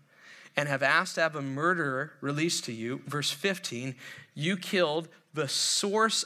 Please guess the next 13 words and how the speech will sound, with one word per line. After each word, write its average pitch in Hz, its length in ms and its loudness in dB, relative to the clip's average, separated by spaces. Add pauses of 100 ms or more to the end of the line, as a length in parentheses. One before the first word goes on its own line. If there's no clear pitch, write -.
of 185 340 4
life, 170 720 0 (1600)
whom 160 260 -2
God 160 240 4
raised 160 220 -2
from 139 140 -6
the 123 60 -8
dead. 110 240 -10 (380)
We 151 240 0
are 147 120 0
witnesses 127 560 -6
of 92 100 -12
this." - 340 -12